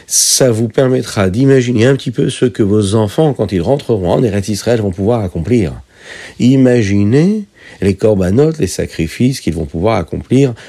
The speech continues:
en venant, par exemple, en Eretz Israël. Une des mitzvot qu'il y avait, c'était d'apporter un korban, mais de ne pas l'apporter juste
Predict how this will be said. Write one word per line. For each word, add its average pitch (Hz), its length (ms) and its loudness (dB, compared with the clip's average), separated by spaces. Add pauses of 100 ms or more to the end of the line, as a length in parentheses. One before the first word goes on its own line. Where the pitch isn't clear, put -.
(260)
en 131 240 2
venant, 110 580 2
par 73 240 -6
exemple, 117 600 0
en 101 100 2
Eretz 92 240 -2
Israël. - 600 -4 (480)
Une - 160 2
des 113 140 2
mitzvot 113 340 2
qu'il 82 220 -6
y 90 100 2
avait, 156 220 2 (280)
c'était 127 320 0
d'apporter 113 540 -2
un 104 80 0
korban, 120 320 0
mais 143 160 2
de 123 240 2 (240)
ne 131 120 4
pas 160 140 2
l'apporter 123 460 0
juste 120 440 0